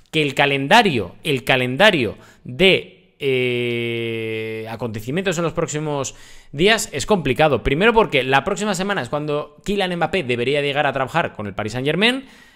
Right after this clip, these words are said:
Vamos a ver. Y supongo, llamadme loco, pero que es la semana en la que si Kylian Mbappé decide irse, la semana del diecisiete, es cuando, es cuando precisamente los clubes se tienen que poner de acuerdo.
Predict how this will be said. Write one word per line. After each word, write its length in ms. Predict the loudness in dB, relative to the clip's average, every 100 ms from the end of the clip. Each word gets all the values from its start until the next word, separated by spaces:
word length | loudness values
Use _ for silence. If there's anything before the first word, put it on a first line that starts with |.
| -12
Vamos 280 | -8 -6 -2
a 80 | 0
ver. 380 | 0 -4 -20 _ _ _ _ _ _ _
Y 160 | -4 0
supongo, 880 | 2 2 6 6 4 -2 -8 -18 _ _
llamadme 640 | 2 2 4 2 2 2 4
loco, 360 | 4 2 -2
pero 180 | -2 -2
que 120 | -2
es 60 | 0
la 120 | 0
semana 360 | 0 0 2 2
en 40 |
la 140 | 0
que 80 | 0
si 160 | -4 -4
Kylian 260 | -4 -2
Mbappé 220 | -2 0 0
decide 300 | 0 0 0
irse, 340 | -2 -6 -8 -12 -12
la 180 | -2 0
semana 320 | 0 0 0
del 160 | 0 0
diecisiete, 720 | -2 -2 -4 -2 -2 -2 -2
es 140 | 0 -2
cuando, 640 | 2 4 4 -2 -10 -14 -10
es 180 | -8 -4
cuando 300 | -4 -4 -6
precisamente 680 | -6 -6 -6 -6 -6 -10 -12 -20 -20 -20 -20 -20 -6
los 260 | -2 0 0
clubes 340 | 0 0 0
se 100 | -4
tienen 280 | -4 -4 -4
que 80 | -4
poner 320 | -2 -2 0
de 80 | 0
acuerdo. 640 | 4 4 4 0 -4